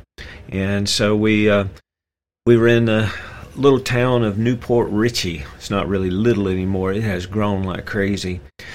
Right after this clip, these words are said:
But we, we've been out on their Sonova track. We're, um, able to work with some, some, um, uh, they call 'em sand pines down there, which isn't really native to that area. And we had two days of refresher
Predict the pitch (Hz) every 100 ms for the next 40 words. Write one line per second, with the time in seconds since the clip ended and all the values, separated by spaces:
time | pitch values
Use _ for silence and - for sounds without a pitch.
0 | - - 107 110 123 127 110 117 113 131
1 | 123 110 - 110 107 104 107 101 101 101
2 | 101 101 104 104 101 104 92 95 - 95
3 | 92 92 - - - - - 92 92 95
4 | 117 113 107 104 113 110 101 98 - 98
5 | 92 92 - - - - 98 92 90 82
6 | 90 - - - - - 95 98 104 98
7 | 95 - 117 110 110 104 104 95 90 90
8 | - 98 90 92 95 101 92 104 95 92
9 | 92 95 90 90 101 104 90 - 90 87
10 | - 90 87 90 92 - _ _ _ _
11 | - 98 104 104 101 95 - 92 104 110
12 | 113 110 98 - - 175 127 131 123 117
13 | 95 98 - 131 123 - 156